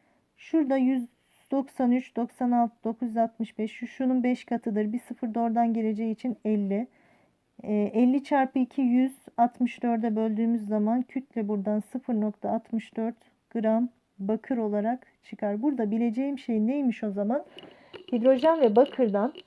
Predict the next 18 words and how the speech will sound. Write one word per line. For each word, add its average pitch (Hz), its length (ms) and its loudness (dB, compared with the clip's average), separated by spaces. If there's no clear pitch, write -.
katota 302 360 2
önce 285 320 2
kimin 254 300 4
gideceği? 196 520 -2
Şimdi 220 340 -2
bak-, 220 340 -4
bakırın, 285 480 -2
e, 220 460 0
indirgenmesi 262 920 2
hidrojenden 262 560 0
yüksek, 277 580 -2
hidrojenin 240 480 0
yükseltgenmesi 240 880 -2
bakırdan 247 400 -4
yüksek. 214 580 -6
Buna 269 200 -2
dikkat 220 320 -8
ediyorum. 202 360 -4